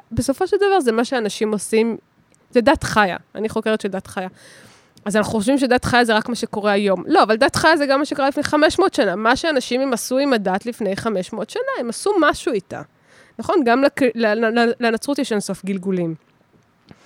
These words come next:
וגם היום, מיינדפולנס, אני רואה את זה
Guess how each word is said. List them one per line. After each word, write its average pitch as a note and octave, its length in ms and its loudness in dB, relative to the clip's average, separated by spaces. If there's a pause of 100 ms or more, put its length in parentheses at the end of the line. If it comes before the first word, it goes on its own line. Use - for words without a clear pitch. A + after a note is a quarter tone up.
(680)
וגם D4 260 4
היום, D5+ 540 6
מיינדפולנס, F#4 720 2
אני B3+ 200 4
רואה G#3+ 360 4
את G#3+ 80 -2
זה A#3 80 -4